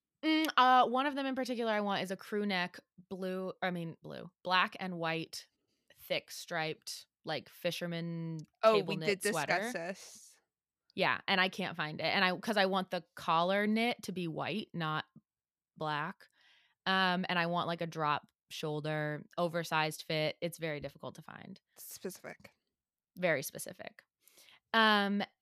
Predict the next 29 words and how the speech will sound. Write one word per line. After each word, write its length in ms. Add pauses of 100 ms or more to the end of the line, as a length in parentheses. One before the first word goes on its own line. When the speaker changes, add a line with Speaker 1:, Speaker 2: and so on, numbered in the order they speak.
(140)
Speaker 1:
um, 880
yeah, 200
so, 180
but 160
I 100
wore 180
<laughs> 0
this 360
and 240
I 60
really 300
enjoyed 360
this 160
combo. 580
The, 380
like, 280 (800)
le-, 380
the 500 (120)
waistedness 760
of 240
this 200
skirt 600 (380)
was 180
not, 300
like, 340 (140)
affected 800
<laughs> 0
by 560 (360)
the, 800